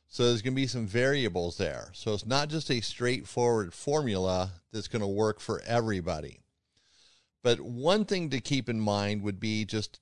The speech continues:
to dedicate at least one hour a month to looking at your R V and maintaining it. If you do that, you're gonna catch a lot of stuff. Um, you're gonna be able to walk around it, get up on the roof, inspect things,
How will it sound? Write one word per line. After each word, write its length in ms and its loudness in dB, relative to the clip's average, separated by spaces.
to 120 -4
dedicate 560 0
at 80 -6
least 380 -2
one 260 2
hour 260 4
a 60 0
month 460 -6
to 140 0
looking 280 2
at 200 -2
your 100 2
R 160 4
V 220 -2
and 100 -2
maintaining 640 -4
it. 240 -14
If 180 -4
you 80 2
do 200 -2
that, 320 4
you're 100 -6
gonna 160 -2
catch 260 0
a 60 2
lot 240 6
of 80 -2
stuff. 480 4
Um, 520 2
you're 140 -4
gonna 100 2
be 60 6
able 100 8
to 60 2
walk 340 6
around 360 4
it, 80 0
get 180 0
up 100 0
on 120 0
the 60 0
roof, 400 4
inspect 480 0
things, 540 -2